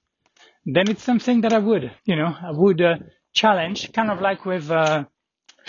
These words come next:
Alain the other night at dinner, and I really was surprised when I challenged him, but he said, "You know, I'm not religious, but I'm spiritual." And, uh, to me, it was like, yeah, there was a red flag,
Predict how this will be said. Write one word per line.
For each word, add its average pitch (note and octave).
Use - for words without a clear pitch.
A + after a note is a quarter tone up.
Alain E3
the D#3
other E3
night B3
at D3
dinner, D#3+
and D3+
I D3
really D#3+
was E3
surprised F#3+
when E3
I D3
challenged F#3+
him, F3+
but D3
he F#3
said, D#3
"You D#3+
know, D#3
I'm C#3+
not D3
religious, F3
but C#3+
I'm C#3
spiritual." D#3
And, D3+
uh, D3+
to -
me, G#3
it G3
was E3
like, F3+
yeah, F3
there E3+
was D#3+
a F3
red F#3
flag, D3